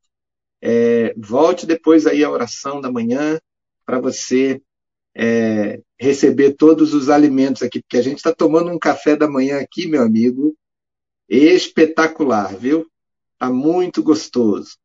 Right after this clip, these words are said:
Tamo até aqui, é, já, é, quase emocionados aqui com,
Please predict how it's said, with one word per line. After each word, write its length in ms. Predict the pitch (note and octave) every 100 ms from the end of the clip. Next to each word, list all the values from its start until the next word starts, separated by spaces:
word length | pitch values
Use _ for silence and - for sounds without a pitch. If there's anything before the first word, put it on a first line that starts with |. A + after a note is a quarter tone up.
| _
Tamo 180 | A2+ B2+
até 280 | - - D3+
aqui, 560 | - D3+ D#3 C3+ G2+ _ _ _ _
é, 100 | - -
já, 580 | G#2+ B2 C#3 C#3 G#2 - _ _ _ _ _
é, 880 | A#2 A#2 A#2 A#2 A2 G#2+ G#2 - - _ _ _ _ _ _ _ _
quase 240 | C3 D3
emocionados 1000 | D3+ D#3 D#3+ E3+ D#3+ C3+ C3 B2 A#2 G#2+
aqui 460 | G#2 - A3+ B3 B3 _
com, 280 | B3+ A#3+